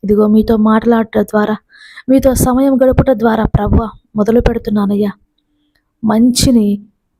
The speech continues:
చేసే నా దేవుడికి, సమస్తములో, సమస్త సృష్టిని ఇది మంచిది, ఇది మంచిది, ఇది మంచిది అని మా కొరకై నాయన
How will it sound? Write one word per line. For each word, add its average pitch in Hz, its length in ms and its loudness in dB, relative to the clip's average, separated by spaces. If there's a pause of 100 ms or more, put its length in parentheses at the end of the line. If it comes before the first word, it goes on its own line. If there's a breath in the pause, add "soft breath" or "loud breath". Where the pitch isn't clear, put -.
(140)
చేసే 226 240 0
నా 202 180 2
దేవుడికి, 208 760 0 (360)
సమస్తములో, 240 880 0 (420)
సమస్త 262 420 2
సృష్టిని 247 600 2 (100)
ఇది 233 120 2
మంచిది, 262 500 0
ఇది 226 160 2
మంచిది, 247 460 2
ఇది 226 140 2
మంచిది 247 460 2
అని 220 200 0 (580 loud breath)
మా 240 320 4
కొరకై 294 500 0
నాయన 214 320 -2